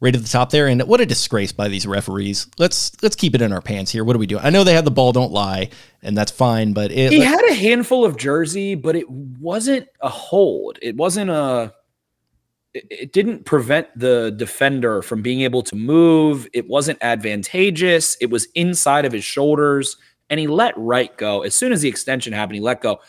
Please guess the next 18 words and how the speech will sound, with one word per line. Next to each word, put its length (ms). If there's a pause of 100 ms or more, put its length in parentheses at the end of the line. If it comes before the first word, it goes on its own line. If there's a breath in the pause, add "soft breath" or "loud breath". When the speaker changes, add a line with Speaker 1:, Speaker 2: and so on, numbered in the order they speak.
(160 soft breath)
Speaker 2:
It 180
did, 240
it 60
wasn't 460
prevent-, 360
uh, 200
prohibitive 680
of 120 (100)
any 220
movement, 400
restrictive 440
of 200
any 180
movement 400
for 80
the 60
defenders. 500
So 220